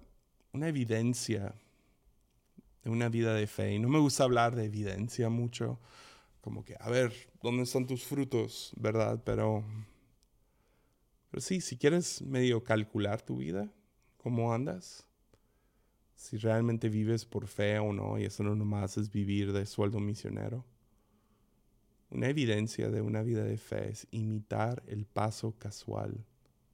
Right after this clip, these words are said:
de Jesús. He estado hablando esto desde el tercer episodio de Armadillo. Camina, no corras. Paso casual de Jesús.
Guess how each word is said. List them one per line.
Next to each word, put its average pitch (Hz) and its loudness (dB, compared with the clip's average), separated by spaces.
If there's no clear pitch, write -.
de 110 -6
Jesús. - -16
He 113 -2
estado 139 8
hablando 120 4
esto 113 0
desde 117 2
el 113 4
tercer 113 4
episodio 110 4
de 107 4
Armadillo. 101 -4
Camina, 117 2
no 107 0
corras. - -10
Paso - -6
casual - -6
de - -8
Jesús. - -18